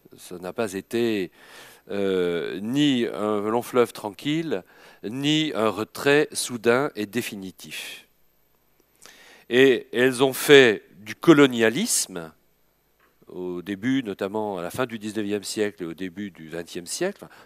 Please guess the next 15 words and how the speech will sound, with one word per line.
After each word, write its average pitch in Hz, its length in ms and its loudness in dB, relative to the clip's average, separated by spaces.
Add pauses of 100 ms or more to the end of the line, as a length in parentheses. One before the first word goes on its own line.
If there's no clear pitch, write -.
la - 100 -20
première 120 420 -2
moitié 104 240 -4
du 92 100 -12
vingtième 85 380 -10
siècle, - 360 -8 (600)
je - 80 -12
pourrais 110 240 0
dire 117 220 4
un 117 40 -2
succès - 400 0
d'année 107 380 -2
de, 87 560 -8
de 95 140 -8
l'esclavage. 92 760 -8